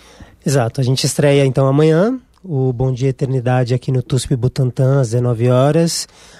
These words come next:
A gente fica um mês de quinta a domingo. E no mês que vem, assim que acabar a nossa temporada, a gente começa essa mostra de repertório, é, que é a, a, essa Trilogia da Morte, que é a, a,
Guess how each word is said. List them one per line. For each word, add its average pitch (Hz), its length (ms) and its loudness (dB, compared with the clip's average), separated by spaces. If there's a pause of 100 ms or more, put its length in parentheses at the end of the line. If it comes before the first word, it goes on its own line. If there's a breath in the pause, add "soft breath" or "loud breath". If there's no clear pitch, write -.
(100 loud breath)
A 151 60 -4
gente 127 260 -4
fica 143 680 0
um 165 140 0
mês 147 580 -2
de 127 140 -6
quinta 143 360 -4
a - 20 0
domingo. 170 520 0 (580 soft breath)
E 165 60 -2
no 156 100 2
mês 160 240 2
que - 120 -4
vem, 165 320 0
assim 160 180 -4
que 151 100 -6
acabar 139 600 -2
a 156 80 -6
nossa 139 240 -2
temporada, 143 640 0
a 151 40 -2
gente 151 220 -4
começa 147 400 0
essa 160 160 -4
mostra 143 320 -2
de 131 60 -2
repertório, 135 720 -2 (440 loud breath)
é, 127 420 0
que - 200 -6
é 127 220 2
a, 131 720 0
a, - 80 -14
essa 135 200 -6
Trilogia 123 400 -4
da 131 140 -2
Morte, 123 300 -2
que - 100 -6
é 139 40 0
a, 131 120 -2 (180)
a, - 140 -8